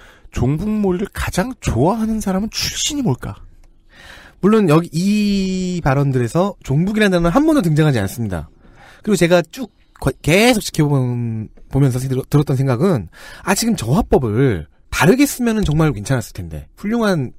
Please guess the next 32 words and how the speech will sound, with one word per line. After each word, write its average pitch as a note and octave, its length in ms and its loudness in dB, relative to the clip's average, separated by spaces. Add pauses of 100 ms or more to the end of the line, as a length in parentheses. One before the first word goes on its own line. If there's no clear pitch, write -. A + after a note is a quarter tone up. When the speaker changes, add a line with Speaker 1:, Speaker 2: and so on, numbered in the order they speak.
Speaker 2:
공격이었을 B2+ 400 -2
텐데라는 F2+ 400 -10
생각밖에 B2 380 -8
안 E2+ 60 -10
들었어요. E2 380 -10 (260)
하태경 D4 540 0
의원이 G3 340 0 (300)
택할 D#4 320 2
수 - 160 -4
있었던 D#3+ 340 -4
선택지는 C#3+ 440 0
이거죠. A#2+ 440 0 (360)
보수는, F#3+ 500 0
아니, G2 140 -8 (180)
지금 G#3+ 240 2
정부는 F#3 360 0
보수를 E3+ 360 0
표방한다. G#2+ 720 -2
Speaker 1:
네. F2+ 60 -16 (280)
Speaker 2:
그럼 F3+ 160 0
보수 E3+ 200 2
인사들을 F#3+ 320 0
모으는 C#3+ 220 2
게 C#3+ 80 0
맞지 F#2 240 0
않느냐. G2+ 480 -2
Speaker 1:
음. F2 200 -12
Speaker 2:
당신은 D#3+ 460 -2 (220)
색깔이 C#4 340 0
어울리지 B2+ 300 -2
않는다. F#2 520 -4
Speaker 1:
네. C2+ 140 -10